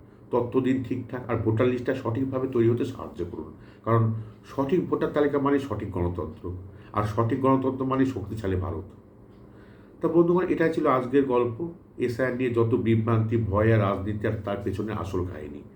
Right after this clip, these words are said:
তাই ভয় না পেয়ে সচেতন হন। যদি আজকের গল্প আপনার ভালো লাগে, অবশ্যই কমেন্ট করে আপনার মতামত জানাবেন, আর অবশ্যই চ্যানেলটি সাবস্ক্রাইব করবেন। আবার দেখা হবে অন্য এক আলোচনায়। ভালো থাকবেন,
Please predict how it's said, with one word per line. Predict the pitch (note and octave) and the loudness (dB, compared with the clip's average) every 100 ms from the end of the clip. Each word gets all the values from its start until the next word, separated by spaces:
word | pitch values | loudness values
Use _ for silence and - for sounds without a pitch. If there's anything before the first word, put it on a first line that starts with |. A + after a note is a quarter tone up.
| - - - - | -20 -20 -20 0
তাই | A#2 | 2
ভয় | A2 G#2+ A#2+ | 4 4 4
না | B2 | 2
পেয়ে | A2+ C3 | 2 2
সচেতন | - A2+ A2+ B2+ A#2 | 2 0 0 0 -2
হন। | A#2 C3 - - - - B2 | -2 -4 -8 -16 -20 -6 0
যদি | G#2+ | 2
আজকের | G2+ G2+ A#2 | 2 2 4
গল্প | A2+ A2+ | 4 2
আপনার | A2 A2+ | 2 2
ভালো | A2 G#2+ A2+ | 2 4 4
লাগে, | A2+ A2 | 4 4
অবশ্যই | F#2 G#2+ - | 2 0 -2
কমেন্ট | F2 G#2 A2 G#2+ | -2 -2 -2 0
করে | A#2 | 0
আপনার | A2 A2+ | 0 0
মতামত | G#2 G2+ A2 A2 | -2 -2 0 0
জানাবেন, | A2 A2 A2 A2+ - - - - - | 2 0 0 -2 -6 -14 -20 -20 -2
আর | F#2+ | 2
অবশ্যই | G2 A2+ A2+ | 2 2 0
চ্যানেলটি | G2 G2 - | -2 -2 -4
সাবস্ক্রাইব | - F#2 - F2 | -8 -8 -6 -4
করবেন। | D2 - D#2+ - - - - - - | -6 -6 -8 -10 -18 -20 -20 -20 -4
আবার | G#2+ A#2 | 2 2
দেখা | A2 A2 A2 | 2 2 2
হবে | G#2+ | 2
অন্য | G#2 G2+ | 0 -2
এক | F2+ | -2
আলোচনায়। | F2 F2 E2 E2 F2+ F#2 | -2 -4 -6 -8 -10 -8
ভালো | E2+ F2 | -4 -2
থাকবেন, | E2+ D2+ D2 | -2 -8 -10